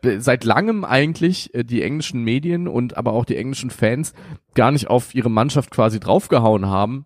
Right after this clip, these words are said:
weil es gibt ja auch keinen Grund im Vergleich zu den letzten Turnieren, sondern tatsächlich so da-, das, was, äh, was für Deutschland so ein bisschen die W M zweitausendsechs war oder zweitausendzwei,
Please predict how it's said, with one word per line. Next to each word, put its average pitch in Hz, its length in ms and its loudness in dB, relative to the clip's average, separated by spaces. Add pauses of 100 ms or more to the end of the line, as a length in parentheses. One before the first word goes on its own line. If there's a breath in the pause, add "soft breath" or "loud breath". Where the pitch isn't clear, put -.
weil 95 160 4
es 92 140 -2
gibt - 160 -4
ja 87 60 4
auch 90 80 -2
keinen 98 260 2
Grund 104 320 0
im 127 120 -4
Vergleich 117 360 0
zu 123 120 -4
den 113 100 -6
letzten 113 300 -6
Turnieren, 131 460 0 (320 loud breath)
sondern 127 340 2 (160)
tatsächlich 143 520 0 (260 loud breath)
so - 240 -16
da-, - 140 0
das, 147 300 0
was, - 200 0
äh, 101 180 -12 (580)
was 123 200 0
für 147 100 -2
Deutschland 175 380 2
so - 100 -2
ein - 20 -6
bisschen 180 240 0
die 156 120 2
W 147 60 4
M 165 180 -2
zweitausendsechs 139 680 -2
war 90 220 2
oder 98 160 0
zweitausendzwei, 127 840 -2